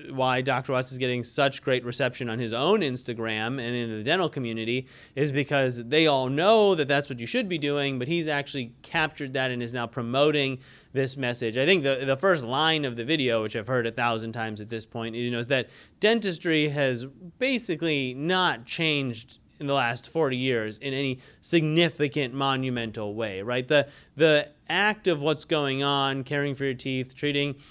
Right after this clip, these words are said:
your, your symptoms or your diseases or whatever, largely unchanged.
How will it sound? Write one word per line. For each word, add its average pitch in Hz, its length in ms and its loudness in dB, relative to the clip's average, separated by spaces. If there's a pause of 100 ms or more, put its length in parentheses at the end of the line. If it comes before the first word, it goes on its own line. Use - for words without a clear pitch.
(260)
your, 135 300 2
your 135 180 -2
symptoms 131 600 -2
or 120 100 0
your 110 360 -2
diseases 127 680 -4
or 120 80 -2
whatever, 117 500 -2 (720)
largely 143 380 2
unchanged. 120 560 -6